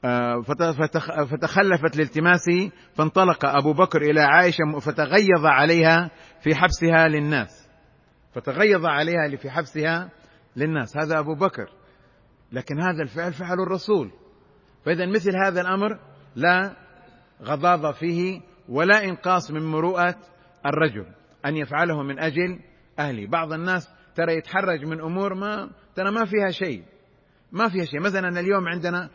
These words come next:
مرة يشوفوها شغلة كبيرة، إنك تذكر مثلا اسم بنتك ولا اسم مرتك ولا، ترى ما فيها شيء، ولا لو كان فيها عيب ولا نقص في المروءة لكان أولى الناس في تركها مين؟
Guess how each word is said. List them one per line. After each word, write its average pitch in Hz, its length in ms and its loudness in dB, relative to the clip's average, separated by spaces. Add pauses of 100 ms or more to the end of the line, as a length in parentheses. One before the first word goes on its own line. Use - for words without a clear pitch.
(140)
مرة 214 300 -2
يشوفوها 185 480 -4
شغلة 185 320 -2
كبيرة، 175 520 -2 (540)
إنك 170 220 -4
تذكر 185 340 -4
مثلا 175 420 -6
اسم 165 240 -8
بنتك 147 360 -8
ولا 131 180 -8
اسم 120 420 -12 (100)
مرتك 135 460 -6
ولا، 98 140 -14 (300)
ترى 392 140 -12 (100)
ما 311 40 -6
فيها 254 200 -6
شيء، 139 300 -6
ولا 156 220 -6 (200)
لو 160 120 4
كان 226 220 0
فيها 190 240 0
عيب 165 340 0
ولا 151 180 -4
نقص 170 300 -6
في 160 60 -6
المروءة 165 460 -2 (200)
لكان 208 300 0
أولى 196 240 2
الناس 196 280 0
في 175 80 -8
تركها 185 400 0
مين؟ 156 260 -4